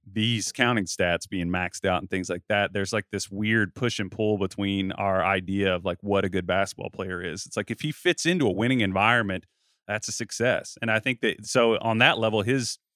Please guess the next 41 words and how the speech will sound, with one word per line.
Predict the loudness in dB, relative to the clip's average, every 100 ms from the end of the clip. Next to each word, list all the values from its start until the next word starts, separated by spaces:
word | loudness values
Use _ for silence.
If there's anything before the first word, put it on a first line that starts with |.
| _ _ _ _ -4
his | -4 -2
situation, | -2 0 4 4 4 2 2 0 -4 _ _ _ _ _ _ -20 _ _
Ayton | -2 -2 -2 -4 -6
and | -8 -4
Wiseman | 0 0 0 -4
have | -2 -4
similar | -2 -2 0
situations | -2 -4 -2 -2 -2 -4
going | -4 -2
on | -2 -2
right | -2
now | -2 -2
where | 0 0
they're | 2 2
go-, | 0 0
they | 2 2
have | -2
the | -6
potential | -8 -6 -4 -4 -6
to | -8
be, | -6 -6 -4
like, | -6 -6 -8
in | -10
playoff | -2 0 2 0 -2
settings | -6 -8 -8 -14 -6
really | -2 -2
soon. | -2 -4 -6 -8
Well, | -6 -2
they're |
gonna | 2 4 4
be. | -2 -10
The | -8
Suns | -2 0 2
are |
gonna | 0 0
be. | 0 -2
The | -2
Warriors | 0 0 0
are | -2
gonna | -2
be. | -2 -4